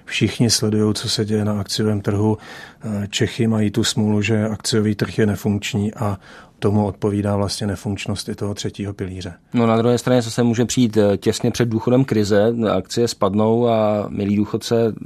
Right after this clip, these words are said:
Speaker 2: veškeré uspořené peníze ztratí.
Speaker 1: Ne tak úplně, protože když stárnete, jinými slovy, blížíte se k těm šedesáti, tak ten třetí pilíř většinou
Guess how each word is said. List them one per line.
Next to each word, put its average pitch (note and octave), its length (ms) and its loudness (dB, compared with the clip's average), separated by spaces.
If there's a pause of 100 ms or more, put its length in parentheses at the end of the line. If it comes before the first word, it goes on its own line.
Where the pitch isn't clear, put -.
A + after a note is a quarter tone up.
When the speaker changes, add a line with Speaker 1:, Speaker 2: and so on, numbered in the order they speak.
(120)
Speaker 2:
veškeré G#2 420 0
uspořené G#2+ 520 -2
peníze A2 340 0
ztratí. G2 380 -4 (460)
Speaker 1:
Ne A#2 200 4
tak C#3 200 2
úplně, C3 600 4
protože A#2+ 880 0
když A2+ 720 -2
stárnete, A2+ 1000 0
jinými A2 300 2
slovy, A2 220 -4
blížíte G#2+ 440 -4
se - 160 -6
k - 60 -12
těm G#2+ 160 -2
šedesáti, G#2+ 680 -2
tak G#2+ 220 -6
ten A2 320 0 (520)
třetí A2 400 -4
pilíř G#2+ 720 -2 (140)
většinou A2 840 0